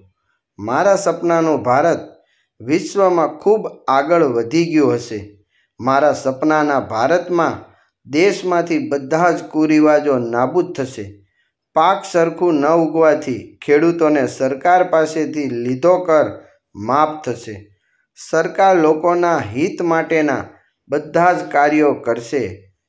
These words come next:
સરકાર કદી સ્વાર્થી બનશે નહીં.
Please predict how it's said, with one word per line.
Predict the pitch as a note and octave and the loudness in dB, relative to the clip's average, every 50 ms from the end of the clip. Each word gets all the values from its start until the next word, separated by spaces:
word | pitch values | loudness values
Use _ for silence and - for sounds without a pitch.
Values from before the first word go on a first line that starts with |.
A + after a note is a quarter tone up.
| _ _ | _ _
સરકાર | - - D3 D3+ D#3 D3+ D3+ F#3 F3+ F3 E3 D3+ | -8 -2 0 0 0 0 0 0 2 2 2 0
કદી | - - D3+ D3+ D#3+ E3 D3+ C3 | 0 -2 -2 0 0 0 -2 -2
સ્વાર્થી | - - - C#3 C#3 C#3+ D3 D#3+ - - E3 D3+ A2+ F#2+ | -4 -2 0 2 2 2 2 0 -2 -4 -4 -4 -4 -4
બનશે | G2+ B2 B2+ C3+ C3+ C3 - D#3+ D3+ | -4 -2 -2 -2 -2 -2 0 0 0
નહીં. | C3 A#2 G#2+ F2+ E2+ E2+ | 0 -2 -4 -8 -12 -16